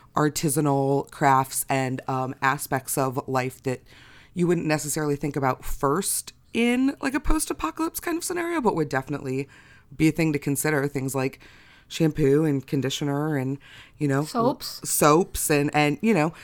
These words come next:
Speaker 1: salves for injury and medicinal treatments and things like that. And all of that is stuff that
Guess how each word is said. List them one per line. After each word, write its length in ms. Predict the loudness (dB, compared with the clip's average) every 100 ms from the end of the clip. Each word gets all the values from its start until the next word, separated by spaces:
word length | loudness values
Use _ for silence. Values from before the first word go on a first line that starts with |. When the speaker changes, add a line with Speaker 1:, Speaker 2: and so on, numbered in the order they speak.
| -16
Speaker 1:
salves 500 | -4 4 6 6 2
for 160 | -4 -2
injury 580 | 0 0 0 0 2 2
and 140 | 2
medicinal 640 | 0 -2 -2 0 0 0
treatments 520 | -2 -4 -2 -2 -4 -6
and 100 | -6
things 180 | -4 -4
like 140 | -2
that. 160 | -2 -2
And 80 |
all 200 | 0 0
of 80 | 0
that 180 | -2 -2
is 80 | -4
stuff 240 | -8 -8
that 180 | -8 -10